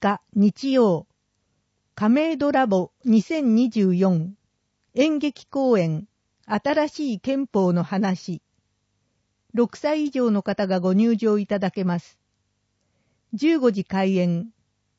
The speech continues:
亀戸文化センターカメリアホール。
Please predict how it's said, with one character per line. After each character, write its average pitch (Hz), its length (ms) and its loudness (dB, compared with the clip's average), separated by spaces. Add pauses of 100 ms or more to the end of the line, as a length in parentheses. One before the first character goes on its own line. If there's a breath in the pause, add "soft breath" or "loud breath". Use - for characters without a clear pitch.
亀 285 380 -2
戸 233 100 2
文 240 220 -2
化 247 140 -4
セ 254 160 -2
ン 226 100 -2
タ 175 440 -2
ー - 60 -20
カ 220 100 -2
メ 262 140 2
リ 269 160 -2
ア 269 80 -2
ホ 233 260 0
ー 175 40 0
ル。 160 160 -6